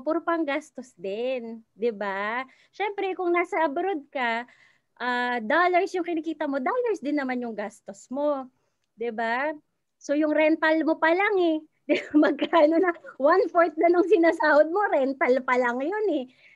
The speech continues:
di ba? Imagine mo, na nag-start ako, two thousand dollars. Ang rental ko, five hundred. O, edi, <laughs> napunta na agad sa rent pa lang, no? So, para dun sa mga nasa abroad,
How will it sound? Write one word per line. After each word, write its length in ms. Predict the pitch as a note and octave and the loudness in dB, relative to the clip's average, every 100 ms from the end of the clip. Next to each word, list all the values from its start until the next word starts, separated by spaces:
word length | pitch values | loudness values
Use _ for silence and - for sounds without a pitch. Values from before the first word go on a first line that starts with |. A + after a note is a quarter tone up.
| - | 0
di 120 | D4 | 2
ba? 240 | C#4+ D4+ F#4 - _ _ | 4 0 -2 -8 _ _
Imagine 400 | D4 D#4 D#4 E4+ | 0 2 2 2
mo, 80 | F#4 | 0
na 160 | G4+ F4+ | 2 2
nag-start 440 | D#4 C#4 D4+ D4 | 0 0 0 0
ako, 240 | D4+ D4+ G4 | 0 -2 -2
two 160 | D4+ | -2
thousand 400 | D4 C4 C4 C4+ | 0 -2 -2 -2
dollars. 600 | C4+ D#4+ D4+ A#3+ A3+ C4 _ _ _ _ - | 0 0 0 0 -2 -6 _ _ _ _ -10
Ang 160 | C#4 | -4
rental 400 | C#4+ D4 D4+ C#4+ D4 | 0 0 0 -2 -2
ko, 80 | F4 | 0
five 180 | D4+ B3+ | 0 2
hundred. 720 | B3+ A#3+ A3+ C#4 D4 C4+ G#3+ - | 0 0 -2 2 2 2 -4 -4
O, 240 | B3+ C4 C4 - | -2 -2 -6 -6
edi, 320 | B3 D4+ F4+ - D#4+ F#4+ E4 D#4+ A#4 B4 D4 | -4 0 0 4 2 4 2 -2 -4 -4 0
<laughs> 720 | - D4+ E4+ G4 B4 C5 D4 | 2 2 2 0 -2 -4 -2
napunta 340 | D4+ F4 E4 E4 | 0 2 4 4
na 180 | E4 D4+ | 6 4
agad 240 | D4 F#4+ | 4 2
sa 160 | D4+ D4+ | 2 2
rent 300 | C#4 C4 - | 2 0 -4
pa 140 | C4+ | -2
lang, 320 | B3+ D#4 E4 D4+ | 2 2 2 2
no? 160 | D4 | 2
So, 160 | D#4 E4 D#4+ | 4 4 4
para 180 | D#4 D#4 D4+ | 4 2 4
dun 100 | E4 | 2
sa 140 | F4 | 0
mga 140 | D4+ D#4 | 0 0
nasa 280 | D4 D4 C#4 | 0 0 -2
abroad, 380 | C#4 C4 F#4+ C4 | -4 -4 -4 -6